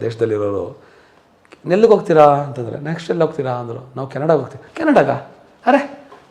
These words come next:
ಅಲ್ಲೆಲ್ಲ ಜನ ಇಲ್ಲ, ಅಲ್ಲೆಲ್ಲ ಪೋಲಾರ್ ಬೇರ್‌ಗಳು, ಐಸು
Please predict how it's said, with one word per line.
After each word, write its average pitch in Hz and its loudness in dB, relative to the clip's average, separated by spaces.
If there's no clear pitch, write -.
ಅಲ್ಲೆಲ್ಲ 233 2
ಜನ 196 0
ಇಲ್ಲ, 160 0
ಅಲ್ಲೆಲ್ಲ 160 2
ಪೋಲಾರ್ 165 0
ಬೇರ್‌ಗಳು, 131 0
ಐಸು 143 0